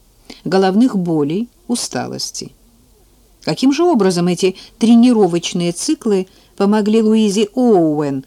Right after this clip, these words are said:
одолеть гепатит? Эти циклы содержат в себе позитивные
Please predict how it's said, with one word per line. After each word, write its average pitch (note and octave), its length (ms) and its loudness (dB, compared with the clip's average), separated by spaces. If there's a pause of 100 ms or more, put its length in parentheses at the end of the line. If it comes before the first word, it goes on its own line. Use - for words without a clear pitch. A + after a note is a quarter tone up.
(160)
одолеть F3 640 -2
гепатит? G3 640 -6 (1600)
Эти F#3 300 0
циклы G3+ 680 0
содержат F#3 1080 -2 (720)
в - 160 -18
себе G#3 480 -2
позитивные F#3 1080 -2